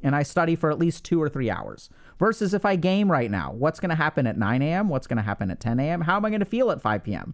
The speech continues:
Your mind will tell you, "Oh, we'll do it later." But, uh, stop and really play the tape through to the end. Are you gonna do it later? When, what's actually gonna happen? And when you force your mind to slow down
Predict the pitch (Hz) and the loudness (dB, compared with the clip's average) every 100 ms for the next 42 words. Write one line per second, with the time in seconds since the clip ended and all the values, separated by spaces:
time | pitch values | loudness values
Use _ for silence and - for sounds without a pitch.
0 | - - - - - - - - 190 180 | -14 -18 -18 -20 -20 -20 -18 0 2 4
1 | 220 262 240 214 214 226 226 220 180 170 | 2 2 0 2 4 4 2 2 0 0
2 | 110 101 - - - 196 - - 185 - | -2 -4 -8 -14 0 0 0 -4 -4 0
3 | 202 240 240 247 254 240 220 240 226 220 | 0 2 2 2 0 -2 0 2 2 0
4 | 220 214 220 220 208 214 139 113 - - | -2 0 -2 -2 0 0 -2 -6 -12 -20
5 | _ - 139 147 185 208 214 208 208 202 | _ -2 2 4 4 2 2 0 0 0
6 | 175 202 233 185 165 202 165 196 - - | 0 0 -2 0 0 0 -2 -4 -4 -10
7 | - - 170 - - 170 156 131 113 82 | -8 -2 -2 -2 -2 -2 0 0 -2 -6
8 | - _ _ _ - _ - 175 180 190 | -14 _ _ _ -20 _ -2 0 2 2
9 | 185 - 214 277 - 254 233 190 190 175 | 0 2 4 4 0 0 2 2 0 0
10 | 165 147 139 123 107 151 226 | -2 0 0 2 0 0 -2